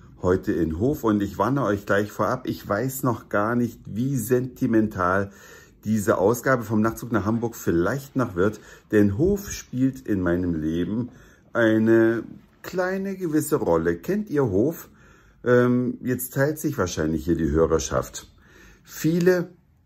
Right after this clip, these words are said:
D-D-R-Bürger, ehemalige, kennen Hof.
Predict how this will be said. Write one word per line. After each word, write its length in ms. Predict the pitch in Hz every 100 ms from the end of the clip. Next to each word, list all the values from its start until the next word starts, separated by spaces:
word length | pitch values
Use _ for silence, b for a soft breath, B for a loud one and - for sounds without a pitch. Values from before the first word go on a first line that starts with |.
| 117
D-D-R-Bürger, 1000 | 104 104 117 117 82 76 78 98 131 135 - _
ehemalige, 880 | 85 78 76 73 73 76 76 107 147 147 _ _ _ -
kennen 440 | 160 156 127 92
Hof. 460 | 87 73 - -